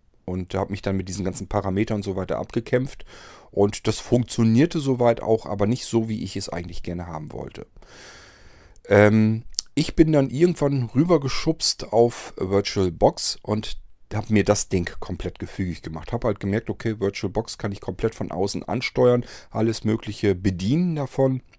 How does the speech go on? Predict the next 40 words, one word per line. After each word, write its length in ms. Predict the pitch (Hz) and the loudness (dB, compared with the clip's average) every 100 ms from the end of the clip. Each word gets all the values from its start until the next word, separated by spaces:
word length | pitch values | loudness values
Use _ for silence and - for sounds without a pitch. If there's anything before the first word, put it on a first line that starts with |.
| _ _ _ _ - - | _ _ _ _ -18 -4
Das 140 | 101 | 0
ist 100 | - | 0
eigentlich 260 | 110 110 101 | 2 2 2
genau 300 | 101 98 104 | -2 2 0
das, 240 | 101 - | 0 -4
was 160 | 98 - | -6 -6
ich 80 | - | -12
für 180 | - | -8
Virtual 320 | 87 92 - 85 | -4 -4 -4 -4
Systems 600 | - 120 - 113 104 - | -4 -4 -4 -4 -4 -2
gerne 260 | 95 85 | -2 -2
hätte. 360 | 95 117 135 127 - - - - - _ | -2 0 2 0 -6 -20 -20 -20 -20 _
Ähm, 340 | 104 101 104 101 | 0 2 4 4
bei 200 | 95 90 | 4 6
Virtual 300 | 107 - 101 | 4 2 -4
Systems 540 | - - - 143 - | -2 -6 -4 -6 -2
geht 180 | 127 117 | -4 -2
es 160 | 101 | 0
ja 100 | 107 | 2
darum, 420 | 95 98 107 117 110 | 2 4 4 2 2
dass 200 | 101 - | 0 0
der 400 | 92 87 90 - - _ - 104 | 0 0 -2 -6 -20 _ -2 4
Anwender, 640 | 139 180 180 185 202 - | 4 4 2 0 -2 -4
also 260 | 90 95 | -4 -2
in 100 | 80 | -2
dem 160 | 87 90 | -2 -6
Fall, 360 | - 95 90 87 | -2 0 0 0
wenn 120 | 92 | -4
ihr 160 | 87 | -2
jetzt 220 | 90 90 - | -4 -4 -8
einen 60 | |
Blinzeln 320 | 82 92 - | -8 -8 -8
Computer 440 | 85 80 - 107 85 | -8 -8 -6 -6 -6
kauft 380 | - 107 147 - | -2 -2 -2 -6
und 160 | - | -10
habt 160 | - - | -8 -2
da 100 | 87 | 0
Virtual 360 | 87 - 87 | 0 -2 -6
Systems 460 | 87 131 - 123 - | -4 -8 -6 -8 -6
drauf, 280 | - 107 | -2 -2